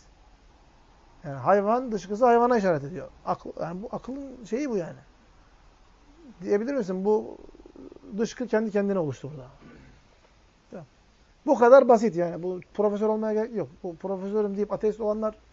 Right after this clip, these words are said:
atsınlar diplomaları yani. Böyle bir şey yok. Fıtrat gereği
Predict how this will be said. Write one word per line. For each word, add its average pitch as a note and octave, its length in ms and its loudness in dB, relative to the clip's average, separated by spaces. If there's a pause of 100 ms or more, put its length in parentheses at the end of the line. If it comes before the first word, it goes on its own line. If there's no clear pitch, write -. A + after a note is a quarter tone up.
atsınlar G3+ 460 -4
diplomaları D3+ 420 -12
yani. D3 200 -14
Böyle E3 160 -6
bir D#3+ 40 -10
şey F3+ 140 -4
yok. F3 140 -2 (2750)
Fıtrat C#4 540 8
gereği A#3 440 6